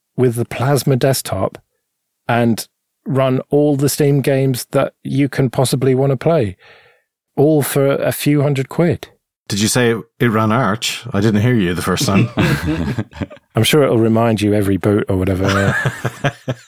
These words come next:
Speaker 1: So the name, come on. Why the fuck did they call it the Steam Deck? And it was announced on the same day a new version of the Stream Deck came out, a gaming device. Like, what? That, that just seems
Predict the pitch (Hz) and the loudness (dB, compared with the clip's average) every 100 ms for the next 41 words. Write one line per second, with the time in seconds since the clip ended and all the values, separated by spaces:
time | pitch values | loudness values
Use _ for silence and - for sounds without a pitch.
0 | - - 185 180 175 208 214 175 113 107 | -20 -2 2 2 4 4 4 4 2 0
1 | - 180 151 98 104 - 226 233 240 220 | 2 4 4 2 -2 -2 0 2 2 2
2 | 220 196 - - 220 - 139 123 120 - | -2 -2 -8 -2 -2 2 2 2 0 2
3 | 156 120 - 113 - 147 135 113 98 87 | 2 2 0 -2 0 2 2 2 0 -4
4 | - _ _ - 139 175 180 - 170 180 | -10 _ _ -2 0 2 2 2 4 4
5 | 180 160 143 196 - 147 143 143 127 - | 2 2 0 0 2 2 2 2 2 -2
6 | - - 165 127 143 139 131 131 120 117 | -14 -8 0 2 4 4 2 2 2 0
7 | 123 - 147 135 127 110 - - 101 95 | 0 0 0 2 2 0 -4 -2 0 0
8 | 95 95 - - - 120 113 139 123 113 | -2 -4 -8 -18 -4 0 2 2 4 2
9 | 104 95 98 101 - 107 101 - - - | 0 -2 -2 -4 -4 0 0 -2 -8 -20
10 | - - - _ - 156 170 165 131 151 | -20 -20 -20 _ -4 -2 -2 -4 -4 -4
11 | 135 - 151 - - 113 101 95 - - | -2 -2 0 -2 -2 0 0 -2 -6 -12